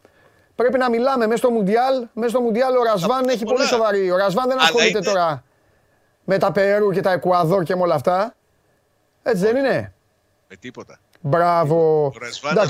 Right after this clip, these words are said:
Speaker 2: ασχολείται.
Speaker 1: Θέλω πάλι, κράτα το αυτό, μ' αρέσει πάρα πολύ αυτή η συζήτηση, ε, που έβαλες στο τραπέζι, να συζητήσουμε πώς μπορεί ο παοκ να περάσει Παναθηναϊκό αεκ ή Παναθηναϊκό Ολυμπιακό ή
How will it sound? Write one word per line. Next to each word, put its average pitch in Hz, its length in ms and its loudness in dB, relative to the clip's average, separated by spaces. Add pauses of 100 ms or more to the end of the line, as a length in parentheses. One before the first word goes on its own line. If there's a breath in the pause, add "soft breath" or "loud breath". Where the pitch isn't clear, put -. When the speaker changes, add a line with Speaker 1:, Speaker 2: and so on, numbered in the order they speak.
Speaker 2:
ασχολείται. 160 500 -10 (180)
Speaker 1:
Θέλω 254 340 2
πάλι, 285 560 0 (360 soft breath)
κράτα 262 320 0
το 254 120 2
αυτό, 240 460 2 (160)
μ' 180 100 -4
αρέσει 226 240 0
πάρα 254 220 0
πολύ 220 200 0
αυτή 202 160 -2
η 202 40 -2
συζήτηση, 175 640 -4 (580 soft breath)
ε, 175 380 0
που 165 220 0
έβαλες 196 300 0
στο 175 100 -6
τραπέζι, 180 680 0
να 202 120 -2
συζητήσουμε 208 480 -4
πώς 254 220 0
μπορεί 240 260 2
ο 202 80 0
παοκ 254 320 -2
να 226 160 -2
περάσει 262 760 -2 (1200 soft breath)
Παναθηναϊκό 214 720 0 (100)
αεκ 254 320 0 (680)
ή 277 140 0
Παναθηναϊκό 226 580 0
Ολυμπιακό 220 680 0
ή 285 60 -4